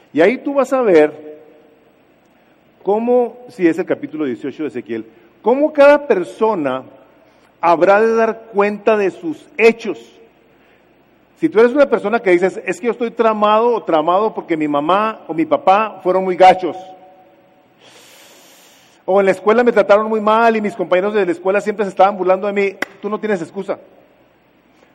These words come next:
Tú no tienes excusa. La palabra de Dios dice, "El alma que pecare,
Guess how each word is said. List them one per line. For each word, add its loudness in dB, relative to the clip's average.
Tú 2
no 0
tienes -4
excusa. -4
La 0
palabra 2
de 0
Dios 0
dice, -2
"El 0
alma 2
que -4
pecare, 0